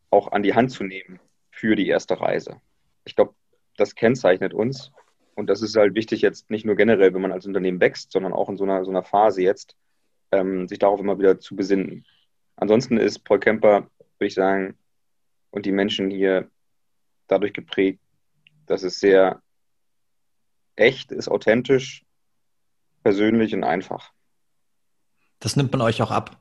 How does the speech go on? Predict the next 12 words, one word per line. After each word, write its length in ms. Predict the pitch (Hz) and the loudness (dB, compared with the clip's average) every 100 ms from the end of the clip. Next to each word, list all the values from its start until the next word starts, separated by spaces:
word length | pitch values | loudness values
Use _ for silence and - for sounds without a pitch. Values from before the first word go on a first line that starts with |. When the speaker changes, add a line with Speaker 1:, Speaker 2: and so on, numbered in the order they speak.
| _ | _
Speaker 2:
Also 300 | 117 107 107 - | -2 -2 -4 -6
muss 160 | 113 | -6
ich 120 | 110 113 | -6 -6
auch 100 | 107 | -4
mal 100 | 101 | -2
sagen, 280 | 95 98 | -2 -2
auch 180 | 101 - | -6 -6
klar 320 | - 120 113 123 | 2 2 0 -10
ist 160 | - | -8
jetzt 300 | 113 - - | -8 -10 -6
die 80 | 120 | -2
Entfernung 440 | 107 117 123 120 | -2 0 0 0